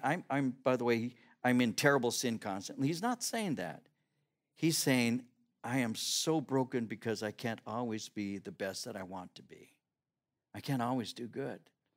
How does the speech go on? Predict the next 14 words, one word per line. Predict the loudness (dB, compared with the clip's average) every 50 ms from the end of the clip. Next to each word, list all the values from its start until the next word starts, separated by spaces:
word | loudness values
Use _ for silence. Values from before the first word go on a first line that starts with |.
| _ _ _ _ _ _ 0
I | 2
want | 4 4 4 2
to | 2
serve | 0 0 0 -2 -2 -2
God | 0 0 0 0 -2 -4 -4
completely." | -4 -4 -2 -2 -2 0 0 -2 -2 -8 -12 -12 -12 -14 -16 _ _ _ _ _ _ _ _ _ _ _ _ _ _ _ _ _ _ _ _ _ _ _ _ _ _ _ _ -10
And | -6 -4 -4
he's | -4 -4 -6
grieving | 0 2 4 4 4 4 0 -2 -4
because | -6 -8 -6 -4 -4 -4 -4
he's | -8 -10 -8 -6
not | -6 -6 -6
always | -6 -6 -6 -6 -8 -8
successful. | -10 -12 -12 -12 -12 -12 -12 -12 -14 -16 -16 -20 -20